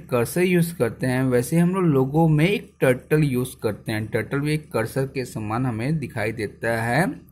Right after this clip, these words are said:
लोगो कम-, लोगो सॉफ्टवेयर में। Point number two, one fourth of the circle ninety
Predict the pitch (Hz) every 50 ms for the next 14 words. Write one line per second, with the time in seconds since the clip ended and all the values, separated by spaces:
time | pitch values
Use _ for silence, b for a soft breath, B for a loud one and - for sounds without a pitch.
0 | _ _ - 135 147 156 151 156 180 180 - 156 143 135 143 143 131 127 131 131
1 | 135 165 202 185 - - b b b b b b b b - - 190 196 190 -
2 | - 160 139 127 117 104 98 95 101 - - _ _ _ B B B B B B
3 | B B - - 156 175 208 220 220 226 214 226 220 220 - - 226 226 233 240
4 | 220 - - - 110 120 135 165 202 233 233 - - - - 208 190 202 208 202
5 | - - - - - 135 135 135 139 135 131 160 175 170 170 - - 123 - -
6 | - - 180 147 120 107 107 110 110 107 104 - - 170 170